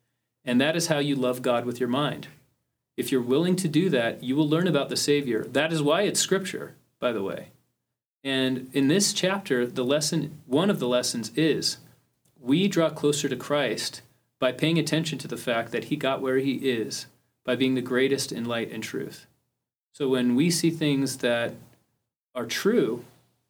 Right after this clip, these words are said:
we can't ignore them. We can rely on our own strength.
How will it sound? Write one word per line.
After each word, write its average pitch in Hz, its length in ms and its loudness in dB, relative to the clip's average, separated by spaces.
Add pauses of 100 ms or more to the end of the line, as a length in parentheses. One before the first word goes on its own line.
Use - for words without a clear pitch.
(300)
we 165 140 0
can't 175 260 0
ignore 131 280 0
them. 120 400 -6 (600)
We 147 160 2
can 160 640 0
rely 127 300 2
on 160 80 2
our 151 120 2
own 147 160 2
strength. 123 560 -4